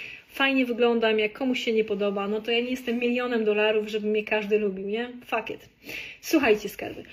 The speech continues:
Chciałam wam tylko opowiedzieć jeszcze jedną historię. Jest taka, e, już niestety nieżyjąca, e, em,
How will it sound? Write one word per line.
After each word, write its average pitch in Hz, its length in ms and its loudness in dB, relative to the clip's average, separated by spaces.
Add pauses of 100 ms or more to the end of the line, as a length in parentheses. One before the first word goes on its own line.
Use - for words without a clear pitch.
(200)
Chciałam 285 280 -2
wam 285 160 0
tylko 269 220 0
opowiedzieć 240 500 0
jeszcze 233 280 0
jedną 233 320 2
historię. 202 540 -2
Jest 220 200 4
taka, 220 600 0
e, 208 380 -2
już 240 160 -4
niestety 240 320 -2
nieżyjąca, 226 920 0 (160)
e, 214 400 -2 (240)
em, 214 760 -2